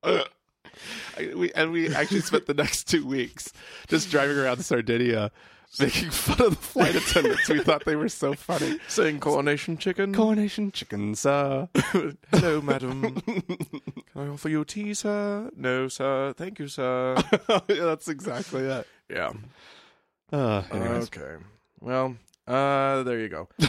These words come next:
Speaker 1: <laughs>
Speaker 2: Good news
Speaker 1: Yeah.
Speaker 2: for gay Mormons, or Gormons, as I like to call them.
Speaker 1: <laughs> Okay.
Speaker 2: Um, it, <laughs> it would appear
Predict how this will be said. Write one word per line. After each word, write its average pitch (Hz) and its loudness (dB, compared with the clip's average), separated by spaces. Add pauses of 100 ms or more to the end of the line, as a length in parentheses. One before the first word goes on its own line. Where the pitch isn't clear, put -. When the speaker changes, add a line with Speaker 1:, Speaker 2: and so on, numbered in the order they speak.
(420)
Speaker 1:
<laughs> - -20
Speaker 2:
Good 202 4
news 180 0 (140)
Speaker 1:
Yeah. 110 0
Speaker 2:
for 139 -2 (580)
gay 143 0
Mormons, 135 -2 (840)
or 127 -8
Gormons, 120 0 (180)
as 120 -2
I 117 2
like 110 -2
to 131 -4
call 104 -2
them. 117 -6 (160)
Speaker 1:
<laughs> 156 -10
Okay. 120 -6 (360)
Speaker 2:
Um, 131 0 (480)
it, 123 -4 (240)
<laughs> 127 -2 (180)
it 139 0
would 156 0
appear 147 -2